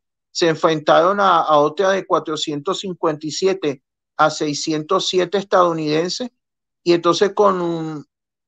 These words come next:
quince muertos y veinticinco heridos por parte mexicana,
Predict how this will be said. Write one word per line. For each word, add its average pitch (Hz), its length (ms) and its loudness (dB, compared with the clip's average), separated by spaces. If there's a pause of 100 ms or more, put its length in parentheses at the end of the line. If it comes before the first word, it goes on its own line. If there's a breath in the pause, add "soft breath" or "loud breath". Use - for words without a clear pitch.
quince 170 440 0
muertos 190 540 2
y 160 80 -4
veinticinco 151 720 -4
heridos 185 360 2
por 143 220 -2
parte 151 760 -2 (300)
mexicana, 175 760 0